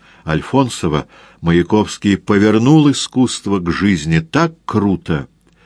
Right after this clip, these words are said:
что вступил в конфликт с искусством. Личные мотивы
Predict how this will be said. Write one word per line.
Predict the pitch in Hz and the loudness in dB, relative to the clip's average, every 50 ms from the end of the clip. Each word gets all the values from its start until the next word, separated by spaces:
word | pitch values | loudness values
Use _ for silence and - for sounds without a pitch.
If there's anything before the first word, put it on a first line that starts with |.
| _ _ _ | _ _ _
что | - - - - 85 78 73 | -16 -14 -6 -2 -2 -2 -2
вступил | - - - - 92 85 80 - 98 120 139 143 | -2 -8 -6 -2 -2 -2 -2 0 2 2 2 2
в | 139 - - | 0 -6 -12
конфликт | - - 107 120 110 - - 123 120 95 - - _ - - _ _ _ _ _ _ _ _ _ _ _ _ | -6 -4 -4 -4 -4 -4 0 0 0 0 -2 -8 _ -20 -20 _ _ _ _ _ _ _ _ _ _ _ _
с | - - - | -16 -8 -8
искусством. | 165 - - - - - 156 - - - 80 73 67 64 - _ _ _ _ _ _ _ _ _ _ _ _ _ _ _ _ _ _ _ _ _ _ _ _ _ _ _ _ _ _ _ _ _ _ _ _ _ _ _ _ _ _ _ _ _ _ _ _ _ _ _ _ _ _ _ - | -8 -8 -8 -4 -4 -4 -4 -4 -8 -12 -12 -12 -12 -12 -16 _ _ _ _ _ _ _ _ _ _ _ _ _ _ _ _ _ _ _ _ _ _ _ _ _ _ _ _ _ _ _ _ _ _ _ _ _ _ _ _ _ _ _ _ _ _ _ _ _ _ _ _ _ _ _ 2
Личные | 110 196 208 - - - 180 175 170 | 2 2 2 2 2 2 4 4 6
мотивы | 160 160 156 165 180 190 175 170 165 165 156 | 4 4 4 4 2 4 6 6 6 6 4